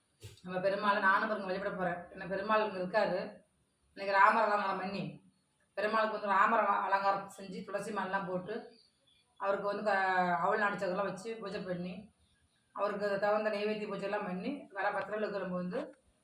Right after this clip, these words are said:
நம்ம அங்க அயோத்திக்கு போக முடியலனாலும், அன்னைக்கு வந்த பத்திரங்களுக்கு நம்ம வந்து ஒரு ஸ்வீட் கொடுத்து, அவரு சொல்லுவாங்க இல்லையா, அங்க அயோத்தியில வந்து குழந்தை வடிவத்துல இருக்காராம் ராமராஜன். சிலை வந்து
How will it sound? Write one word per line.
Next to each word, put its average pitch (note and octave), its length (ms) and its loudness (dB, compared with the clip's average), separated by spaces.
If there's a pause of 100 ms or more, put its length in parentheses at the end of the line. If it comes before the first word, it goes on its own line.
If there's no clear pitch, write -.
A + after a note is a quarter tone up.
(140)
நம்ம F#3+ 140 0
அங்க F#3+ 140 0
அயோத்திக்கு A3+ 440 0
போக G#3 120 4
முடியலனாலும், G3 480 -2 (520)
அன்னைக்கு G3 280 0
வந்த G#3 140 2
பத்திரங்களுக்கு G#3+ 480 0
நம்ம F#3+ 160 -6
வந்து G#3+ 160 -2
ஒரு - 140 -4
ஸ்வீட் A#3+ 340 -4
கொடுத்து, F#3+ 300 -6 (1000)
அவரு G3 220 2 (500)
சொல்லுவாங்க G#3+ 340 2
இல்லையா, G3+ 220 -2 (260)
அங்க F3+ 160 -12
அயோத்தியில G#3 300 -2
வந்து A3 160 -6
குழந்தை A#3+ 300 4
வடிவத்துல A#3 280 0
இருக்காராம் G#3 380 -2 (220)
ராமராஜன். E3+ 800 -2
சிலை G3 260 0
வந்து G3 260 0